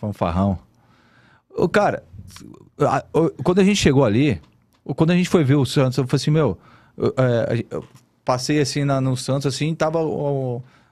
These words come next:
o outdoor ali do Santos, né, tem um símbolo ali do Santos, ali, é, do C T, pô, rasgado. Foi o, a imagem do clube.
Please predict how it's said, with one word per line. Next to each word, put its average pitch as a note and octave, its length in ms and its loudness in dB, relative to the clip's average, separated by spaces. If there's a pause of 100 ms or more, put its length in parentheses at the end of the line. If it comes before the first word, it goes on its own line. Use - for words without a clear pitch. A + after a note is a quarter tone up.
(120)
o A#2 260 -8
outdoor B2 360 0
ali B2 120 0
do A#2+ 120 -4
Santos, C#3 400 -2
né, B2 300 0
tem A#2 100 -2
um A#2 60 0
símbolo A#2+ 380 -4
ali A2 120 0
do G#2+ 100 -8
Santos, B2 320 -2
ali, A#2 160 0
é, A#2 40 0 (460)
do G#2 120 -14
C A#2 140 -4
T, G3 320 -2 (380)
pô, F3 200 0
rasgado. A#2+ 640 -2
Foi D#3 160 -6
o, D#3+ 200 -8 (240)
a D#3 100 -16
imagem D#3+ 580 -2
do D3+ 100 0
clube. C#3 540 0